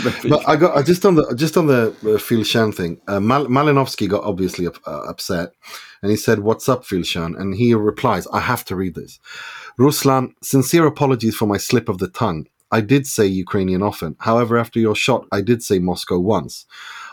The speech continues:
Speaker 2: After filling an hour because of the tear gas, I've no idea about Russia. Serious,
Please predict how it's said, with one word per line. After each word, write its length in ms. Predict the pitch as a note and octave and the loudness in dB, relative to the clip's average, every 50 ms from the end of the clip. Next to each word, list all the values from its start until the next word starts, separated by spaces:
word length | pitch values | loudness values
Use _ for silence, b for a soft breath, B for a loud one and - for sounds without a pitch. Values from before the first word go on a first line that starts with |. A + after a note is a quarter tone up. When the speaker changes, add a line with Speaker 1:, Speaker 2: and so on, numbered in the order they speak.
| B | B
Speaker 2:
After 300 | - B2+ C3 C3+ - C3+ | 0 0 0 2 -2 -4
filling 380 | - - - D#3 D#3 E3 D#3+ D3+ | -4 2 4 4 6 6 4 2
an 80 | C#3 B2+ | 2 2
hour 340 | - C3 C3+ C3+ A#2 G2+ | 2 2 2 2 2 0
because 320 | F2+ G2+ G2 - A#2+ A2 G#2+ | 0 -4 -2 -2 0 0 0
of 80 | G#2 | -2
the 80 | F#2+ F#2+ | -2 -4
tear 320 | - - - C3 B2+ A#2 | -6 -2 0 2 2 2
gas, 340 | F2+ E2+ F2+ F2 F2 - - - _ | 0 0 -2 -2 -2 -6 -10 -8 _
I've 220 | - G#2+ G#2+ F#2+ | -2 -2 -2 0
no 180 | A2 A#2+ A#2+ A2+ | 2 2 2 2
idea 300 | G#2+ G2 F#2 A#2+ A2+ G2+ | 0 0 0 2 2 2
about 260 | E2+ D#2 F2 D#2 C2+ | 2 0 -2 -4 -2
Russia. 360 | E2 D#2+ - - - C#2+ - B B B B B B B B B B | -6 -6 -6 -6 -8 -10 -12 B B B B B B B B B B
Serious, 560 | - - - - D3 C#3 B2+ G#2+ F#2 E2+ - | -12 -8 0 4 4 6 6 4 2 0 -4